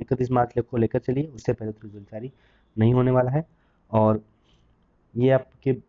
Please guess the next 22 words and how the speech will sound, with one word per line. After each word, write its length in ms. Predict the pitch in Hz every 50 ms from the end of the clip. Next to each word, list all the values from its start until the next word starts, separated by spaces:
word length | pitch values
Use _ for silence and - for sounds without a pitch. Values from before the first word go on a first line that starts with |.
| - 110
notification 500 | 113 113 120 127 127 127 123 123 139 139
थे, 40 | 139
अगर 160 | 135 139 139
इसके 220 | 135 139 - 151
ऊपर 200 | 143 139 - 143
कोई 180 | 131 - 143 143
भी 100 | 139 139
दोस्तों 300 | 139 139 135 - 156 160 - _ _ _ _ _ _ _ -
official 300 | 117 117 147 - 156 143
notification 440 | 143 135 127 131 135 131 - - 131
आता 140 | 123 - 131
है 60 | 127
तो 60 | 131
मैं 100 | 127 127
आपको, 240 | 120 - - 131 - -
आपके 480 | - 107 _ _ _ _ _ _ - 120
सामने 280 | 117 113 110 113 117
उसको 200 | 117 113 - -
लेकर 220 | 113 110 107 - 110
ज़रूर 180 | 107 107 117
प्रस्तुत 320 | 123 - 120 - - 123 - -
होऊंगा। 200 | 127 127 135 156